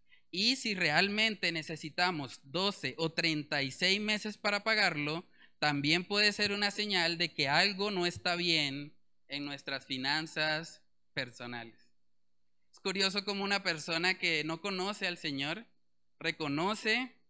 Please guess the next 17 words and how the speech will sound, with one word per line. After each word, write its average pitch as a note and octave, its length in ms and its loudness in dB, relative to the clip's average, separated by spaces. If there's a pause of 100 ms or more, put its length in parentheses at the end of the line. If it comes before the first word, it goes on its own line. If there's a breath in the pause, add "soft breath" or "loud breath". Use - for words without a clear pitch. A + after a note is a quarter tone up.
(380)
que C#3+ 100 -4
no D#3 60 -2
es D#3+ 100 -4
conveniente F#3 720 0
meterse D#3+ 420 -2
en E3+ 80 -2
un E3 80 -4
crédito F3 380 0
así F#3+ 320 -2
y F3+ 80 -10
que E3+ 140 -2
si D#3+ 180 -4
alguien G3 360 2
se G3 160 -4
mete, F#3 540 -2 (300)
debería E3 760 0 (120)
reevaluar D#3 1000 0